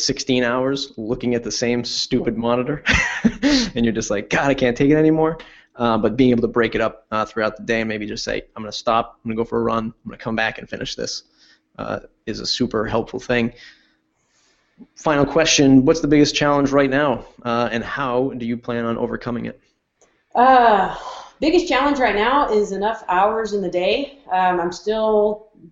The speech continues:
Speaker 2: doing a lot of client work, um, and then trying to kinda squeeze in around the edges,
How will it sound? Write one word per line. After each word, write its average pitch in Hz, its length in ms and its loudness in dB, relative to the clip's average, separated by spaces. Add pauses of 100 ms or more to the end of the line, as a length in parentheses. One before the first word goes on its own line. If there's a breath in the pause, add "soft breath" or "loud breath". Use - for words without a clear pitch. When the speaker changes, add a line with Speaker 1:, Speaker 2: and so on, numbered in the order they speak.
(140)
Speaker 2:
doing 196 840 0
a 156 60 -6
lot 180 300 2
of - 100 -2
client 175 400 -2
work, 175 320 -2 (480)
um, 165 560 2 (400)
and 190 120 -4
then 196 160 2
trying 190 280 0
to 180 100 -4
kinda 185 180 -4
squeeze 196 360 -6
in 190 100 -2
around 180 280 2
the 170 120 2
edges, 180 600 -2